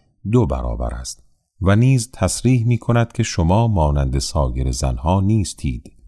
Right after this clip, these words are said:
و علاوه بر آن آیهٔ تطهیر در میان آیات راجعه به زوجات رسول خدا واقع شده.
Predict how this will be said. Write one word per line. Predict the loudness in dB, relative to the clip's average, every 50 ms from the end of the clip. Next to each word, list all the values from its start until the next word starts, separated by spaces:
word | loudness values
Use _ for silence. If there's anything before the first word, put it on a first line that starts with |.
| -20 _ _ _ _ -6 -2
و | 0 0
علاوه | 2 2 2 2 2 2 2 2 2
بر | 2 2 2 2
آن | 2 2 2 2 2 0 0 0
آیهٔ | 0 0 2 2 2 0 0 0 0 -2 -2
تطهیر | -4 -6 -6 -6 -6 -4 -2 0 2 2 0 0 -2
در | 0 0 0 0 0
میان | 0 0 2 2 2 0 0 0 -2
آیات | -4 -2 -2 -2 -2 -2 -2 -2 -2 -2 -4 -4 -4 -6 -4 -2
راجعه | -2 0 0 -2 -2 -4 -2 0 0 0 0 -2 -4 -10 -18 _ _
به | 0 0 0
زوجات | 2 2 0 0 0 0 0 0 0 0 0 0 -2 0
رسول | 0 0 0 0 -2 0 0 0
خدا | -2 -2 -2 0 0 0 0 0
واقع | -2 -2 -2 -2 -2 -4 -4 -4 -4
شده. | -4 -4 -4 -4 -4 -4 -6 -6